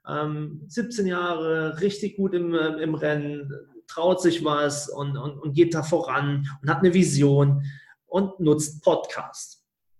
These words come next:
Das war für mich ein kurzer Aha-Moment. Da hab ich gesagt, „Geil, geile Kiste.“ Und das sind eben die Punkte, die haben noch lange nicht alle verstanden. Also Online-Kanäle zu nutzen, ob Webinare, ob sie ihren Sport sich als Person berührbar machen, ob,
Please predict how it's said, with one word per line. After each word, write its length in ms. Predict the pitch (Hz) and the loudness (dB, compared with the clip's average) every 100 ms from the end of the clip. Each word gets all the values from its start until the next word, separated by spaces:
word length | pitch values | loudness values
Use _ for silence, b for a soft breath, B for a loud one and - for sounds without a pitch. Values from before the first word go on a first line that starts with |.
| _ _ | _ _
Das 160 | 143 139 | -4 -2
war 80 | 139 | 0
für 80 | |
mich 160 | 165 165 | 0 0
ein 60 | 156 | 2
kurzer 280 | 180 - | 2 2
Aha-Moment. 760 | 165 170 165 143 120 120 170 - - 143 143 - - - | -2 2 2 2 0 -2 -4 -8 -10 -8 -8 -12 -14 -8
Da 100 | 147 | -6
hab 80 | |
ich 60 | 147 | -6
gesagt, 240 | - - _ _ - | -8 -10 _ _ -8
„Geil, 280 | 240 143 - - _ | -6 -6 -8 -20 _
geile 300 | 139 220 220 | -6 -2 -2
Kiste.“ 540 | - 202 - 120 - B B B B | 2 0 0 -4 -6 B B B B
Und 300 | 151 151 151 - - _ | -2 -2 -6 -14 -18 _
das 240 | - 202 226 | 4 6 6
sind 180 | 233 | 2
eben 140 | 220 208 | 2 4
die 120 | 196 | 4
Punkte, 580 | 196 196 196 165 175 - | 6 4 6 6 4 2
die 160 | 151 | 0
haben 120 | 156 165 | 2 2
noch 140 | 143 | 2
lange 220 | 151 170 | 2 2
nicht 260 | 147 139 156 | 0 -2 2
alle 160 | 202 | 2
verstanden. 560 | 196 131 - 120 123 123 | 2 0 -2 -4 -4 -4
Also 320 | 127 143 151 156 B B | -2 0 0 -4 B B
Online-Kanäle 720 | 156 175 165 147 139 131 127 127 | 2 4 2 0 -4 -2 -2 -2
zu 140 | 127 | -2
nutzen, 340 | 127 127 135 | -2 -2 -2
ob 300 | 139 139 143 | -2 -2 2
Webinare, 760 | 147 156 147 135 127 127 123 - | 2 4 2 0 0 0 -2 -4
ob 120 | - | -6
sie 220 | - 165 | -6 -4
ihren 200 | 165 151 | -2 -4
Sport 480 | 147 143 165 170 165 | -4 0 4 4 2
sich 160 | 180 175 | -2 -2
als 160 | 147 | -4
Person 380 | - 139 165 175 | -2 0 2 2
berührbar 320 | 147 143 135 | 2 2 2
machen, 220 | 131 127 139 | 2 -4 -2
ob, 240 | 147 - | -4 -6